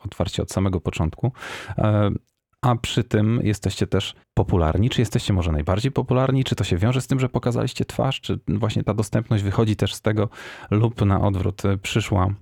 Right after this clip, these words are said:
ta dostępność razem z tym, razem z tą popularnością?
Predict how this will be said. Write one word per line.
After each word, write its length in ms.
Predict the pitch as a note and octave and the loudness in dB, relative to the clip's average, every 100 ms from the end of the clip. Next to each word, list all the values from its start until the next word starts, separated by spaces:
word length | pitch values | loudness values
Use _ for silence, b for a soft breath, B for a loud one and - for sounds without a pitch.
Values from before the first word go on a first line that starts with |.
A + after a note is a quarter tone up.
| - G2 | -2 0
ta 80 | |
dostępność 500 | F2+ G2 G#2+ G2+ G2 | 0 0 -2 -2 0
razem 240 | G2+ F#2+ F#2+ | 0 2 0
z 80 | - | 0
tym, 360 | G2 G2 F#2+ | 2 2 2
razem 220 | G2 G2 | 2 0
z 40 | G2 | 0
tą 120 | G2 | -2
popularnością? 760 | F#2+ - F2+ F2+ E2+ - - | -2 0 0 0 -2 -2 -6